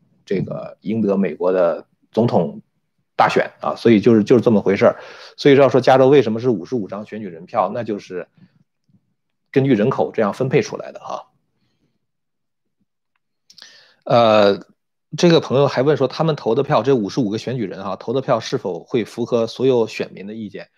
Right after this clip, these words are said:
跟美国的选民的意见这时候就没有关系了，谈不上符合所有选民的意见。哪一个州，哪一个党的提名人得到多数的话，基本上是赢者全拿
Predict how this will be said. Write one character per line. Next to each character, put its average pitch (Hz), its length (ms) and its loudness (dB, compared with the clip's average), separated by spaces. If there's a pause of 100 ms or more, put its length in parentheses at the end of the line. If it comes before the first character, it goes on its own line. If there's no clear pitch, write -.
(260)
跟 185 140 2
美 131 140 6
国 104 100 -2
的 139 100 4
选 90 200 -4
民 101 100 -12
的 123 60 -6
意 117 100 -4
见 104 140 -6
这 123 160 2
时 110 60 -4
候 107 80 -2
就 107 140 -4
没 107 160 -12
有 113 100 -4
关 110 200 -6
系 110 80 -10
了， 87 120 -8
谈 131 220 -6
不 160 60 0
上 143 160 2
符 - 160 -6
合 117 160 -2
所 120 220 -2
有 110 160 2
选 - 180 -14
民 - 140 -20
的 92 40 -20
意 90 140 -20
见。 - 220 -16 (300)
哪 101 200 2
一 110 160 0
个 147 140 2
州， 147 400 2 (1120)
哪 107 240 2
一 110 120 2
个 156 80 4
党 156 240 -2
的 90 100 -4
提 - 200 -10
名 123 160 -6
人 95 160 -4
得 101 160 -4
到 117 160 2
多 131 180 4
数 131 180 0
的 90 100 -4
话， 78 320 -8
基 - 180 0
本 101 160 2
上 95 160 -8
是 90 220 -10
赢 107 200 -12
者 101 140 -6
全 92 240 -14
拿 69 220 -14